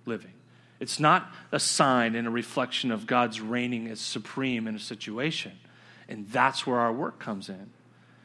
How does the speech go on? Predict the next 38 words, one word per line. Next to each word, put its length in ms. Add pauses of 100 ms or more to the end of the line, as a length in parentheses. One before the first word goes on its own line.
(340)
And 100
so 100
this 200
idea 240
of 120
kingdom 460
is 140
very, 340
very 300
important. 600
And 280 (240)
these 180
five 320
focus 380
points 360
come 320
in. 200
This, 180
like, 180
this 200
idea 340
is 120
that 180 (200)
we 100
step 340
into 200
these 220
collaborative 720
efforts, 680 (640)
and 100
we're 120
gonna 160
reflect 640 (180)
who 220
God 260
is 380
as 160
self-giving, 1000